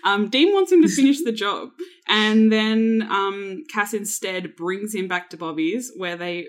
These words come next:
find out that Adam has been taken by the angels, 'cause he, you know, told him where he was. Uh, Adam and Zach are in the beautiful room, uh, where Zach is explaining to him that because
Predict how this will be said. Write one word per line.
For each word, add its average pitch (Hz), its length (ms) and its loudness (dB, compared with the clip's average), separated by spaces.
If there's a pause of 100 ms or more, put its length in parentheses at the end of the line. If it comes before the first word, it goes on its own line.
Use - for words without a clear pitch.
find 170 380 -8
out 170 320 -2
that 165 200 -12
Adam 269 560 6
has 196 140 -8
been 196 140 -8
taken 202 260 -10
by 190 140 -8
the 190 80 -6
angels, 220 420 -6
'cause - 160 -18
he, 143 220 -12
you 151 120 -12
know, 151 140 -10 (180)
told 160 180 -14
him 156 140 -10
where 156 140 -10
he 156 80 -8
was. 170 320 -12 (540)
Uh, 190 320 0 (340)
Adam 294 220 6
and 330 120 8
Zach 220 280 2
are 220 60 2
in 220 80 2
the 214 60 2
beautiful 196 340 -4
room, 180 600 0
uh, 175 220 -2
where 175 120 -6
Zach 180 220 -8
is 196 100 -10
explaining 170 440 -6
to 170 100 -12
him 165 300 -4
that 156 140 -10
because 220 420 -2